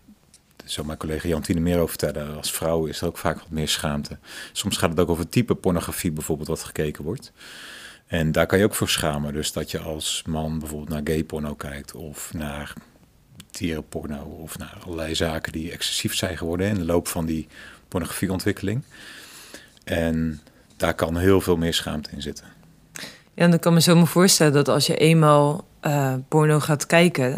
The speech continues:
Speaker 2: het is een beetje het tolerantie-idee. Je hebt steeds meer nodig of steeds extremer nodig om datzelfde gevoel van kick of afleiding te kunnen krijgen. Is,
Speaker 1: Ja.
Speaker 2: werkt dat ook zo?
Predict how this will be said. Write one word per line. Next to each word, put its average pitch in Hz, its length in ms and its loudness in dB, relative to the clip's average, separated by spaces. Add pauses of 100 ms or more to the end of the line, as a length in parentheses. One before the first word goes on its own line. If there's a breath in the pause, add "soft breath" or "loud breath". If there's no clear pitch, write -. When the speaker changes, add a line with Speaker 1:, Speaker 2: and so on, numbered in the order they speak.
(460 loud breath)
Speaker 2:
het - 80 -16
is - 40 -12
een 151 60 -2
beetje 143 200 4
het 151 100 0
tolerantie-idee. 151 1160 6
Je 151 60 6
hebt 147 140 4
steeds 156 360 6
meer 156 200 6
nodig 151 320 4
of 139 100 -2
steeds 151 360 4
extremer 165 600 6
nodig 143 600 2 (400 soft breath)
om 156 180 4
datzelfde 147 960 4 (340)
gevoel 160 360 2
van 139 300 0
kick 160 300 4
of - 200 -2
afleiding 147 680 4
te 135 100 -8
kunnen 139 220 0
krijgen. 165 480 -4 (720 soft breath)
Is, - 200 4
Speaker 1:
Ja. - 120 -4
Speaker 2:
werkt 175 280 6
dat 202 160 -2
ook 180 140 -2
zo? 196 300 -4